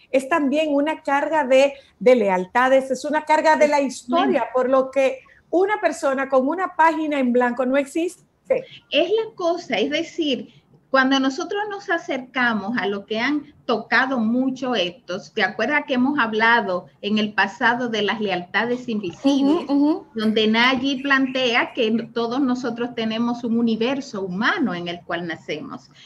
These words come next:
Speaker 2: Es decir, y empezamos a recibir los méritos, los desméritos que van haciendo nuestro libro de contabilidad. Entonces, para una persona que ha visto partir un ser querido,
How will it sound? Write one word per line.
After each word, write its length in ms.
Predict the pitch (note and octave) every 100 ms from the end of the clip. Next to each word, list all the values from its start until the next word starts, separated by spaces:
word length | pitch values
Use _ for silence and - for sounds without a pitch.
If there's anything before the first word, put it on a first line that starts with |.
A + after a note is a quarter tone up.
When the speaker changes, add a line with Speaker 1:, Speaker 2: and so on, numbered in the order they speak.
| -
Speaker 2:
Es 140 | - A#3+
decir, 420 | C#4 - C#4+ C4
y 100 | D4
empezamos 760 | B3 B3 A3 - A#3 B3 C#4+ D4
a 100 | A#3
recibir 460 | A#3+ A3+ A3 A3+
los 220 | B3 G3
méritos, 880 | G#3 G3+ A3+ C4+ B3 A#3 - A3 G#3+
los 240 | G#3 G3 F#3+
desméritos 960 | F#3+ G3+ G#3+ C4+ A#3 A3 - G#3 G#3 - - -
que 140 | A3
van 200 | G#3+ A#3
haciendo 480 | C4 - C4 B3 A#3+
nuestro 380 | A#3 G#3+ G#3 G3
libro 380 | G3 G3+ A3 G#3+
de 120 | G#3
contabilidad. 800 | G3 G3+ F#3 F3+ E3 D#3 C#3+ - _ _
Entonces, 240 | - C#4
para 160 | C4+ C#4
una 240 | E4 G#4+
persona 480 | G#4 G4 F#4+ F4+ E4+
que 80 | E4+
ha 80 | D4
visto 380 | D4 C#4+ C4+ B3+
partir 400 | A3+ A3+ A#3 A#3
un 100 | G#3+
ser 280 | G#3+ G3 -
querido, 440 | F#3 F3 D#3+ D#3